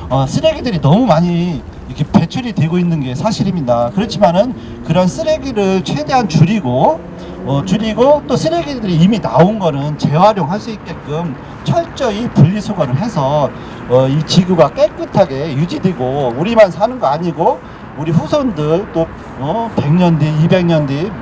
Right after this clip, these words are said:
어, 만 년 뒤까지 수소-, 후손 대대로 이 지구가, 어, 이렇게 존재를 해야 된다고 이렇게 생각하는데 지금 그대로 방치되면은, 방치하면은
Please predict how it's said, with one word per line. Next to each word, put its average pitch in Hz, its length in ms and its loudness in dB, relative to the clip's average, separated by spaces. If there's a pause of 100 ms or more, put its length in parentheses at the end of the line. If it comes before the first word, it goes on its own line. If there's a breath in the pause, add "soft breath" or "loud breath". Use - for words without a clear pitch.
(320 loud breath)
어, 208 200 0
만 151 240 2
년 220 180 2
뒤까지 180 360 0
수소-, 269 380 -4
후손 247 340 -4
대대로 143 560 0
이 147 160 -2
지구가, 131 720 2 (320 loud breath)
어, 127 120 -2
이렇게 131 340 -4 (200)
존재를 165 420 4
해야 226 160 -2
된다고 185 380 2
이렇게 131 220 -6
생각하는데 220 760 -2 (1080 loud breath)
지금 277 260 2
그대로 247 300 6
방치되면은, 180 960 0
방치하면은 180 800 2